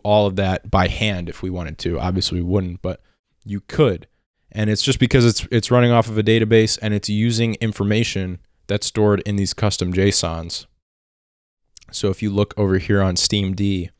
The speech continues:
you can see these are Leo token issuances. Um, and these are happening on json transactions. I mean, this is just text.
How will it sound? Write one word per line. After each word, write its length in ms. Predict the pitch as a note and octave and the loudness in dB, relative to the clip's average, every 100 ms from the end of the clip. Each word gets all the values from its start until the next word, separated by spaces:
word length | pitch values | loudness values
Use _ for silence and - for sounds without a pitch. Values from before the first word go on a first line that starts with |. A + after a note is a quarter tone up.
| _ _ _ _ | _ _ _ _
you 80 | G#2+ | -6
can 140 | G2 G2+ | -4 -2
see 420 | - G#2 G2+ G2+ | 2 4 4 2
these 300 | G2 G#2 G2 | 0 0 2
are 300 | G2 G2 - _ _ - | 2 0 -2 _ _ -6
Leo 360 | G#2 G#2 G2+ | -2 0 0
token 400 | F#2+ G#2+ G2 G2 | 0 0 2 0
issuances. 960 | F#2 G#2 - F#2+ F2+ F#2+ F#2 F#2 - - _ _ _ _ _ _ _ _ - | -2 -2 0 0 0 2 0 0 -4 -8 _ _ _ _ _ _ _ _ -14
Um, 260 | - F2+ F2+ - | -10 -8 -10 -6
and 160 | G#2+ B2 | 0 2
these 120 | C3+ | 4
are 80 | C3+ | 4
happening 320 | C3+ C3 B2 | 4 2 0
on 200 | A2 F#2+ | -2 -2
json 580 | G#2+ A2+ - G2 F2+ F2+ | 2 4 4 2 0 -2
transactions. 640 | F#2+ F#2 F#2+ E2+ - E2+ | -2 0 0 0 -2 -4
I 80 | F2 | -2
mean, 140 | F#2+ | 0
this 160 | G2+ A#2+ | 2 2
is 140 | G2+ | 2
just 200 | G2+ - | 0 -2
text. 460 | - G#2 - - | 0 -2 -4 -10